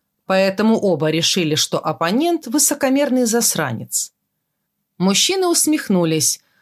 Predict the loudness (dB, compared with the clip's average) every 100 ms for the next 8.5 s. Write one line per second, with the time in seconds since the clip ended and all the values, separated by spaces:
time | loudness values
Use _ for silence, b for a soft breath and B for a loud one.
0 | _ 2 4 4 2 2 0 0 2 2
1 | 0 0 0 0 0 0 0 -2 -2 -4
2 | -4 -4 -10 -14 _ _ _ _ _ _
3 | 0 2 2 2 2 2 2 2 2 2
4 | 2 0 0 0 2 2 0 2 0 2
5 | 2 2 0 0 0 0 0 0 0 -2
6 | -6 -8 -8 -10 -12 _ _ _ -4 -2
7 | 0 2 2 4 4 2 2 2 2 2
8 | 0 -2 -2 -6